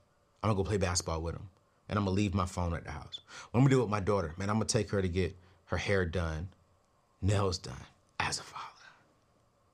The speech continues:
A lot of us say, "Well, how does that help me make more money, Anthony?" It, it helps you make a lot more money.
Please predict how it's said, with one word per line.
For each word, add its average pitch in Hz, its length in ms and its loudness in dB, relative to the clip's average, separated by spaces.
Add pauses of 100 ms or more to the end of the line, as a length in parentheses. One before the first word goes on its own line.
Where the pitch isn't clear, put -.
(500)
A - 40 0
lot 110 160 6
of 107 100 2
us 104 80 0
say, 110 100 2
"Well, 90 120 0
how 131 160 0
does 131 100 -2
that 113 100 0
help 113 160 0
me 110 60 0
make 101 200 2
more 92 200 2
money, 101 260 2
Anthony?" 92 400 -4
It, - 160 -6 (520)
it 113 80 2
helps 131 220 0
you 113 60 2
make 104 120 2
a 76 80 -2
lot 104 280 0
more 98 120 -2
money. 82 320 -4